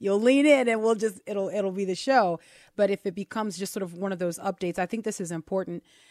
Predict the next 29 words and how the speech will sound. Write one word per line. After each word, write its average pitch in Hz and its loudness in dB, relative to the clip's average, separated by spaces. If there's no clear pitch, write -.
And, 175 -4
um, 165 -4
I 165 -4
think 196 -6
it's 185 -8
one 196 -6
of 202 -4
those 185 -4
things 185 -8
that 180 -4
we 175 -6
need 202 -4
to 208 -4
keep - -10
talking 254 -4
about, 165 -4
not 226 -2
this 226 -4
case - -6
specifically, 180 -6
necessarily, 185 -2
but 190 -4
I 190 -2
think 220 -6
the 180 -6
fact 202 -4
that 180 -6
we 202 -6
have, 165 -6